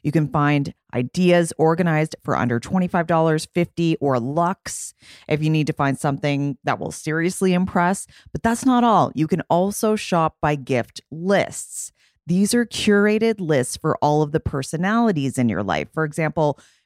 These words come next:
maybe you know someone who's a spa day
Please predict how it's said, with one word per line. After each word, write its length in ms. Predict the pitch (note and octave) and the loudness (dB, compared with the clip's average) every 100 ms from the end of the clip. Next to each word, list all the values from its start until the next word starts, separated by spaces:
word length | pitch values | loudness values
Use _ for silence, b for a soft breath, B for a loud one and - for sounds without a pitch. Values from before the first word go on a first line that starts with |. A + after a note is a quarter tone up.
| - | 0
maybe 300 | D#3 F3+ A3 | 2 2 2
you 180 | A3 G#3 | 4 4
know 200 | F3+ E3+ | 2 0
someone 380 | - D#3+ D#3+ | 0 0 0
who's 400 | D#3+ E3 D3+ C#3+ - | 0 0 2 0 -2
a 80 | C#3+ | -4
spa 500 | - - C#3+ C3+ C3+ | -4 -4 0 2 2
day 480 | C3 C3 C3 B2+ | 0 0 2 0